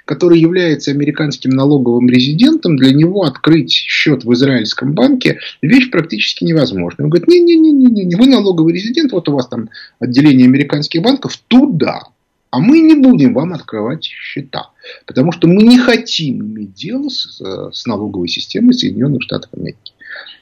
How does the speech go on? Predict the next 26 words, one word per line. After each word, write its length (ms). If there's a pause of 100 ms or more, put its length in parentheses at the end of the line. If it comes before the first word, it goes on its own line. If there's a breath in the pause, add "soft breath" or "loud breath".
То 100
есть 160
мы 240
не 300
имеем 400
с 140
ними 200
дела, 360
потому 300
что 220
у 80
нас 320
среди 180
клиентов 640
нет 200
американских, 800 (280)
э, 60 (2000)
налоговых 760 (680 soft breath)
резидентов. 680
Вот 200
такая 340
вот 180
история. 440
То 100
есть 160
это, 320